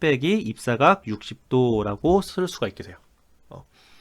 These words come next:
그러면은 스넬의 법칙을 이용해서 굴절률을 결정할 수 있게 됩니다. 자, 그럼 계산해보죠.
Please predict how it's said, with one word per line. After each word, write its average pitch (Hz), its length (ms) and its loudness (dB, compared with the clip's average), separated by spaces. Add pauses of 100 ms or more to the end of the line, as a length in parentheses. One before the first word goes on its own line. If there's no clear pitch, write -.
(320)
그러면은 147 500 2
스넬의 247 360 6
법칙을 175 440 4
이용해서 107 480 0
굴절률을 131 720 0
결정할 120 500 -2
수 139 140 -8
있게 165 160 -4
됩니다. 143 480 0
자, - 540 -20
그럼 190 180 0
계산해보죠. 190 540 2